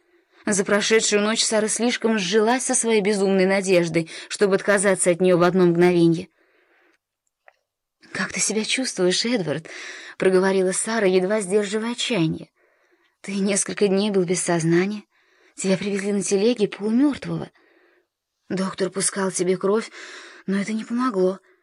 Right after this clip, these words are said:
Мы все думали». Боже мой, какие неосторожные слова сорвались с её губ! Глаза графа налились кровью, голос зазвенел от холодного бешенства, которое так хорошо было ей знакомо.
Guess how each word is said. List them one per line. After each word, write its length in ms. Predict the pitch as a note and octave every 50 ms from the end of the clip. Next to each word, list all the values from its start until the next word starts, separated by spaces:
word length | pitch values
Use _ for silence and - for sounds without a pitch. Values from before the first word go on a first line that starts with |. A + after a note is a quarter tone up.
| _ _ _ _ _ _ _ _ _ _ _ - - - - _ -
Мы 220 | A3 A3 G#3+ A3
все 260 | G3 - - G#3+ G#3+
думали». 500 | G3+ G#3 A3+ A3 G#3+ G#3+ G3+ G3+ G3 F3+ _ _ _ _ _ _ _ _ _ _ _ _ _ _ _ _ _ _ _
Боже 440 | - E3+ E3 F3+ F3 F#3 D#3+ E3+ F3
мой, 160 | F3+ F#3+ G3
какие 360 | E3 A3 A3 - - - D4+ D4
неосторожные 720 | C#4 C4+ C4 A#3 - - B3 A#3+ B3 B3+ A3+ G#3 G#3+ G#3+
слова 380 | G3+ - G#3 G#3+ A3+ A#3+ C#4 C#4
сорвались 520 | - A#3 G#3+ G#3 G#3+ G#3+ A3+ C4 B3+ -
с 100 | - -
её 180 | B3 B3 C#4 C4
губ! 440 | A#3 A#3 C4 C4 G3+ E3 E3 - - _ _ _ _ _ _ _ _ _ _ _ _ _ _ _ - - -
Глаза 400 | - F#3 F#3+ G3 G3+ G#3+ A3 G#3
графа 400 | G3 G3+ A3+ B3 B3 - - G3
налились 440 | G#3 G3+ G3+ G#3 G#3+ B3+ A#3+ - -
кровью, 600 | - - B3 G#3+ G3 F3 D#3+ E3 E3 E3+ D#3+ - - - - - - -
голос 400 | G3+ G3+ G3 G#3 A3+ A3 A3+ G#3
зазвенел 560 | F3+ G3+ G#3+ G3 G3 G3+ G#3 G#3+ A#3 B3 A#3
от 80 | G3+ -
холодного 480 | - G3+ G3 G3+ G3+ G3+ G#3+ G#3+ A#3+
бешенства, 640 | G#3+ G#3+ B3+ A#3 G3+ - - F3 E3+ - - F3 F#3
которое 260 | F#3 F#3+ F#3 G3 F#3+
так 140 | F#3 F#3 F3+
хорошо 440 | - - G3 G3 G3 - - A3+ A3+
было 160 | F#3+ F#3+ G3
ей 200 | G3 G3 F#3+ G3
знакомо. 600 | F3+ F#3 G3 G3 F#3+ - - E3+ D#3 C#3+ D3 D#3+